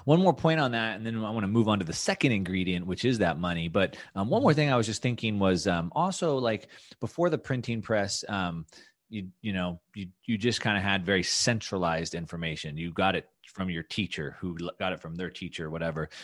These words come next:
Speaker 1: Um, the church kind of held a monopoly over religion, and then the people got the Bibles, and they said, "Wait a minute, this is not what it says." Um, but it was the decentralizing of the information.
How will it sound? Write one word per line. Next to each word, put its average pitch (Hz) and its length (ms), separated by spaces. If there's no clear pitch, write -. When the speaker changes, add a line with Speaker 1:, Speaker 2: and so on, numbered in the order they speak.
Speaker 1:
Um, 82 260
the 170 80
church - 460
kind 92 160
of 82 80
held 101 400
a - 40
monopoly 87 720
over 85 240
religion, 85 600
and 82 120
then 82 80
the 85 60
people 82 220
got 82 120
the 92 60
Bibles, 92 400
and 78 100
they 78 60
said, 82 160
"Wait 156 140
a - 20
minute, 87 180
this 120 140
is 117 80
not 131 80
what 123 80
it 104 80
says." 101 240
Um, 104 160
but 120 80
it 135 60
was 117 120
the 113 140
decentralizing 104 1700
of 101 200
the 90 120
information. 85 680